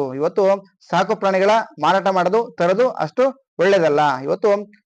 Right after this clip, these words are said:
ಪ್ರೀತಿ ಪ್ರೇಮ ವಿಚಾರದಲ್ಲಿ ಸ್ವಲ್ಪ ಮೋಸ ಆಗ್ತಕ್ಕಂಥ ಸಂಭವ ಇದೆ. ಶುಭ ಸಂಖ್ಯೆ ಬಂದು ಮೂರು, ಅಶುಭ ಸಂಖ್ಯೆ ಬಂದು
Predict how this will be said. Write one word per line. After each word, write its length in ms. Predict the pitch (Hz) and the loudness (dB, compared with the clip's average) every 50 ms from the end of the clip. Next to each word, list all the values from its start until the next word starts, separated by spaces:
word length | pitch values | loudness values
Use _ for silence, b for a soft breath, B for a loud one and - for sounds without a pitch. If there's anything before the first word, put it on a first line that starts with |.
| - | -4
ಪ್ರೀತಿ 280 | - 196 220 220 226 208 | -2 -2 -2 0 -2 -4
ಪ್ರೇಮ 260 | - 214 196 180 165 165 | -4 -2 -2 0 0 0
ವಿಚಾರದಲ್ಲಿ 340 | 151 165 160 170 165 156 - | 0 0 -2 -2 -2 -2 -4
ಸ್ವಲ್ಪ 160 | 160 160 - 175 156 127 - - _ _ - 175 | -4 -2 0 0 0 0 -4 -12 _ _ -4 0
ಮೋಸ 160 | 190 214 208 214 190 | 0 2 2 0 -2
ಆಗ್ತಕ್ಕಂಥ 340 | 190 - - 170 160 180 233 262 240 - _ _ - - | -4 -4 -8 -6 -2 -2 -2 -2 -2 -8 _ _ -6 -4
ಸಂಭವ 280 | 165 160 156 170 202 233 220 - - 160 151 | -4 -2 0 0 0 0 -2 -4 -8 -8 -2
ಇದೆ. 180 | 139 151 151 147 143 135 123 123 _ _ _ _ _ | 0 0 2 2 0 -2 -6 -10 _ _ _ _ _
ಶುಭ 140 | - 185 202 196 202 | -6 -4 -4 -4 -4
ಸಂಖ್ಯೆ 180 | 196 170 175 170 165 | -4 -4 -4 -2 -2
ಬಂದು 140 | 160 156 151 160 | -2 -4 -2 0
ಮೂರು, 160 | 180 214 233 262 254 - _ _ - 165 | 0 2 2 2 0 -2 _ _ -6 -4
ಅಶುಭ 180 | 170 196 185 190 180 | -4 -2 -2 -2 -2
ಸಂಖ್ಯೆ 180 | 175 156 160 151 156 | -4 -4 -4 -4 -4
ಬಂದು 200 | 165 175 240 | -2 0 0